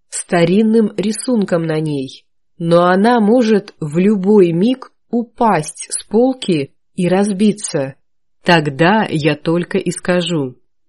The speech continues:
'Ну вот, стало быть, это случилось.' Но пока чаша цела, каждый миг, когда я могу с ее помощью наслаждаться прохладой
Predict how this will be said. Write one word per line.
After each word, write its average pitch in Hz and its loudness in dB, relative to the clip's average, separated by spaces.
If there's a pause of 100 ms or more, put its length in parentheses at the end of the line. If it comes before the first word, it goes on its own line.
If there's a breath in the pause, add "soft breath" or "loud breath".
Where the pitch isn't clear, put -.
'Ну 190 6
вот, 254 -2 (260)
стало 247 2
быть, 247 -2 (140)
это 220 2
случилось.' 247 -4 (640)
Но 165 0
пока 185 -2
чаша 180 -4
цела, 180 0 (280)
каждый 233 0
миг, 196 -2 (200)
когда 175 2
я 214 4
могу 196 0
с - -4
ее 180 0
помощью 190 0 (180)
наслаждаться 202 0
прохладой 185 0